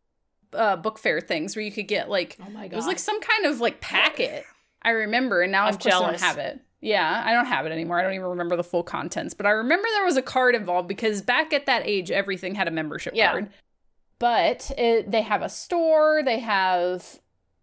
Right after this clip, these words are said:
Speaker 1: access to testimonials, video testimonials, annual reports, just all kinds of stuff. It's very official. It's like, I feel like it's probably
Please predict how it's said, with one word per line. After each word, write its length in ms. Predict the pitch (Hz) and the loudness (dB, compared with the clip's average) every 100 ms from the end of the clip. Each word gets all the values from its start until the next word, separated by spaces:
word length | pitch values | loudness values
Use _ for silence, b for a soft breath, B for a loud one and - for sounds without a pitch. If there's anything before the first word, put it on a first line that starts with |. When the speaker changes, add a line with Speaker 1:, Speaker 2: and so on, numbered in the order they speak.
| _ - | _ -4
Speaker 1:
access 360 | 202 - 202 202 | -4 -2 -6 -6
to 60 | |
testimonials, 1120 | - 202 - 226 262 277 269 254 254 247 247 202 | -12 -12 -6 -4 -2 -2 -2 -2 -2 -2 -2 -2
video 280 | 247 262 | 0 0
testimonials, 960 | 247 240 233 233 226 220 220 208 202 - - | 0 -4 -6 -6 -6 -6 -6 -6 -8 -14 -10
annual 420 | 220 254 262 247 | -4 0 2 2
reports, 840 | 220 208 - 190 196 - - - b b b b | 0 -4 -4 -2 -2 -6 -8 -8 b b b b
just 140 | - 262 | -8 -2
all 180 | 285 302 | 2 2
kinds 380 | 294 269 262 214 | 2 0 0 -4
of 40 | |
stuff. 200 | - - | -2 0
It's 140 | 233 247 | 0 2
very 280 | 370 415 | 4 4
official. 460 | 381 - 185 - 170 | 2 2 0 0 -4
It's 160 | 175 - | -2 -4
like, 180 | 226 | 0
I 80 | 220 | -2
feel 220 | 214 381 | -2 0
like 160 | 359 247 | 0 0
it's 120 | 214 | -2
probably 800 | - 233 214 202 202 185 175 170 | -2 0 0 -4 -4 -2 0 -2